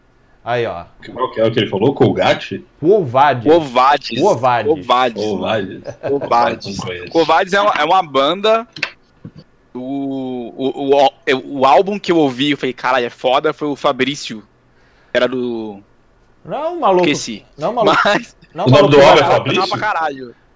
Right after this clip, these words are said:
Speaker 3: O
Speaker 1: Não.
Speaker 3: nome do, é, é isso
Speaker 2: O nome
Speaker 3: mesmo.
Speaker 2: é Fabrício?
Speaker 3: Vou procurar, peraí.
Speaker 1: Esse Covades aí tá um maluco
Speaker 3: Não.
Speaker 1: aí que vai fazer uma banda nova, né? O, acho que é o Itself, né?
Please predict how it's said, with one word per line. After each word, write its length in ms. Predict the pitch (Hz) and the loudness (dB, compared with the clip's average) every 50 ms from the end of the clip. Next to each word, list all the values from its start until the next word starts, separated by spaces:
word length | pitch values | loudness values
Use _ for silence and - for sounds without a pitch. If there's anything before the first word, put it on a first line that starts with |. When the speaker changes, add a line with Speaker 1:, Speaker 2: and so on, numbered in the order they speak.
| _ _ _ _ _ _ _ _ _ _ _ _ _ | _ _ _ _ _ _ _ _ _ _ _ _ _
Speaker 3:
O 40 | 156 - - | -20 -18 -10
Speaker 1:
Não. 60 | - 180 160 | -2 0 0
Speaker 3:
nome 160 | 170 175 180 | 0 0 0
do, 920 | 175 180 175 175 170 165 156 151 147 143 139 135 127 123 123 120 117 110 107 _ _ _ _ _ _ _ _ _ _ _ _ _ _ _ _ _ _ _ - | 2 2 2 2 2 0 -2 -4 -4 -6 -6 -6 -6 -8 -8 -12 -14 -16 -18 _ _ _ _ _ _ _ _ _ _ _ _ _ _ _ _ _ _ _ 0
é, 260 | 143 147 131 110 110 _ _ _ _ _ _ _ _ _ _ - | 0 2 2 0 -2 _ _ _ _ _ _ _ _ _ _ -16
é 60 | 113 | -16
isso 140 | 113 117 - | -12 -6 -6
Speaker 2:
O 40 | 104 | -4
nome 120 | 180 170 | -2 -2
Speaker 3:
mesmo. 140 | 185 202 202 | -2 -2 -4
Speaker 2:
é 20 | - | -8
Fabrício? 300 | 113 101 104 131 160 - | -8 -10 -8 -10 -10 -10
Speaker 3:
Vou 80 | - - | -10 -10
procurar, 400 | 185 185 - 170 143 123 113 - | -10 -10 -8 -6 -6 -6 -6 -6
peraí. 300 | - 131 143 127 104 - _ _ _ _ _ - | -8 -8 -8 -8 -10 -12 _ _ _ _ _ -12
Speaker 1:
Esse 480 | 180 180 - - 254 240 214 196 185 | -12 -12 -10 -6 -2 0 0 0 0
Covades 560 | 180 - 202 196 185 165 143 160 170 185 170 | -2 -2 -2 -2 -2 0 0 0 0 0 0
aí 80 | 185 180 | -2 -4
tá 100 | 180 214 | -4 -4
um 80 | 220 220 | -6 -4
maluco 180 | 214 196 - - | -2 0 2 4
Speaker 3:
Não. 140 | - 196 | 4 4
Speaker 1:
aí 120 | 190 180 175 | 4 2 0
que 80 | 175 | 0
vai 100 | 190 185 | -4 -6
fazer 160 | 180 208 196 202 | -4 -4 -6 -6
uma 100 | 202 190 | -4 -2
banda 280 | 202 208 208 220 220 | -2 -2 -2 -2 -4
nova, 400 | 208 170 151 151 151 143 139 143 | -4 -2 -2 -2 -2 -2 -2 -4
né? 160 | 143 151 156 151 | -4 -4 -6 -4
O, 160 | 143 131 120 - | -4 -6 -6 -8
acho 180 | 139 127 127 - | -10 -10 -8 -6
que 60 | 165 | -4
é 60 | 151 | -4
o 120 | 143 135 143 | -4 -4 -6
Itself, 640 | 143 143 - - - 143 143 160 160 - - 147 127 | -8 -10 -14 -8 -4 -2 -2 -2 -2 -6 -10 -10 -8
né? 260 | 123 127 131 147 160 | -8 -8 -10 -10 -14